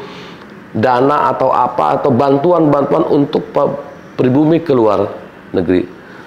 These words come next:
Dari tangan mereka, suka atau tidak, kita harus mengatakan bahwa kaum intelektual pribumi lahir dari Freemason. Freemason di Indonesia,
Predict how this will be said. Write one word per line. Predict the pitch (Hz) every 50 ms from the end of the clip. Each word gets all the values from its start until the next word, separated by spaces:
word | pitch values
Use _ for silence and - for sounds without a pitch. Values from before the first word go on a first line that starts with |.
| - - - - - - - - - - - - - - - - - - - - - - - - - - - - - - - - - - - - - - - 123
Dari | 117 120 151 170 180 196 202 208 190
tangan | - - 175 180 180 180 170 170
mereka, | 170 165 160 151 147 147 - - 101 98 107 120 127 - -
suka | - - - - 196 190 - 226 214 - 151
atau | 139 - 131 123 -
tidak, | - 190 180 143 139 131 - -
kita | 139 - 151 143 139
harus | 135
mengatakan | 139 147 143 151 143 147 151 196 185 - 135 120 113 107 90
bahwa | 90 90 95 - - - - - - - - - - - - - - - - - - - - - - - -
kaum | - 180 214 233 233 -
intelektual | - 135 - - 120 120 - - - 127 127 120 120 120 120
pribumi | 110 107 110 131 143 143 127 113 107 104 - - - - - - - - - -
lahir | - 147 147 151 156 156 - 143 165 - 165 151 156 151 - - - -
dari | - 117 117 117 117 117 123 135 135 131 - - -
Freemason. | 104 92 82 78 78 - - - - - - - -
Freemason | - 151 147 156 156 143 127 151 151 143 143 151 156 143
di | 139 139
Indonesia, | 127 131 139 143 151 147 - 120 95 85 92 -